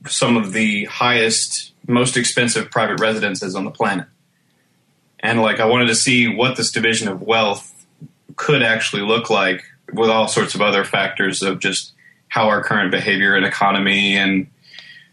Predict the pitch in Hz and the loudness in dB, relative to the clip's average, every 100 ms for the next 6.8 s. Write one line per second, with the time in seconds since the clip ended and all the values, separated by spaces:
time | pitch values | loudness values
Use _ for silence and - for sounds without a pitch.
0 | _ 101 107 98 95 113 113 104 101 104 | _ 0 2 4 2 2 2 2 2 4
1 | 101 101 101 98 110 104 104 98 - 101 | 4 2 2 0 0 0 2 2 2 2
2 | 101 110 131 95 123 127 120 113 107 - | 2 2 2 2 4 4 4 2 0 0
3 | 120 113 113 107 101 98 95 95 131 120 | 0 0 -2 -4 -4 -4 -2 0 2 4
4 | 98 - - 117 110 120 113 98 98 - | 2 -2 -2 0 2 2 0 0 -2 0
5 | 107 98 98 95 104 107 101 98 98 95 | 0 0 -2 -2 0 0 0 0 -2 -4
6 | 104 110 - 104 98 98 95 92 | -4 -2 0 0 0 0 -2 -2